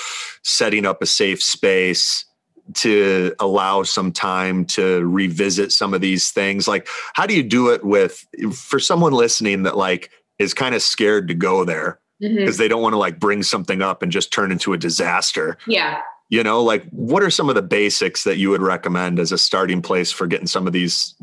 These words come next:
Speaker 1: energies
Speaker 2: Mm-hmm.
Speaker 1: to move?
Speaker 2: It depends on your level of trauma. If
Speaker 1: Mm-hmm.
Speaker 2: you have a very high level of trauma, lots of abuse, um, lots of, you know, just chaotic household, never felt safe,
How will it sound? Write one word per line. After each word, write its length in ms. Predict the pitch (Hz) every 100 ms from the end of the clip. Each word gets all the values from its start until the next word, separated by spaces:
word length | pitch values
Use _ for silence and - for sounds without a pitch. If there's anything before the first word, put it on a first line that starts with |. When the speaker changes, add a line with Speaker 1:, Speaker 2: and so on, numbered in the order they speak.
| 95
Speaker 1:
energies 440 | 98 92 - 85
Speaker 2:
Mm-hmm. 80 | 98
Speaker 1:
to 60 | 92
move? 380 | 90 85 - - _ _ -
Speaker 2:
It 120 | 247
depends 380 | 277 277 302 294
on 120 | 294
your 120 | 262
level 240 | 226 220 196
of 120 | 170
trauma. 480 | - 156 - - - _ - - - - 214
If 140 | 202
Speaker 1:
Mm-hmm. 120 | 233
Speaker 2:
you 80 | 254
have 220 | 254 240
a 200 | 214 180 170
very 360 | 196 196 202
high 200 | 202 185
level 320 | 180 170 165
of 100 | 165
trauma, 560 | - 165 165 165 170 165 - -
lots 500 | 175 175 180 180 190
of 80 | 175
abuse, 640 | 160 156 135 143 - - - - - - _
um, 520 | 190 175 160 156 156 -
lots 480 | 180 185 185 185 -
of, 340 | 185 175 170
you 140 | 180 180
know, 260 | 175 165
just 460 | 160 185 170 170 -
chaotic 1120 | - 202 185 185 - 190 180 185 175 - -
household, 720 | - - 185 180 - 165 160
never 320 | 175 180 185 185
felt 260 | 165 170
safe, 420 | - 151 156 -